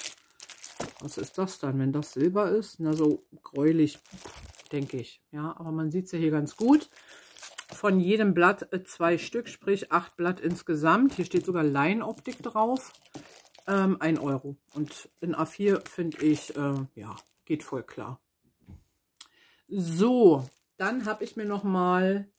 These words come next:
einmal den strukturierten, wie gesagt, und auch hier wirklich den, ähm, Metallic Cardstock mitgenommen,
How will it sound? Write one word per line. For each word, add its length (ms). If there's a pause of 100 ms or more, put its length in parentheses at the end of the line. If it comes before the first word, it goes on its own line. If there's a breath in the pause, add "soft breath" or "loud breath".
(1120)
einmal 220
den 120
strukturierten, 640
wie 60
gesagt, 400
und 260
auch 280
hier 420
wirklich 320
den, 340
ähm, 380 (220)
Metallic 460
Cardstock 640 (760)
mitgenommen, 800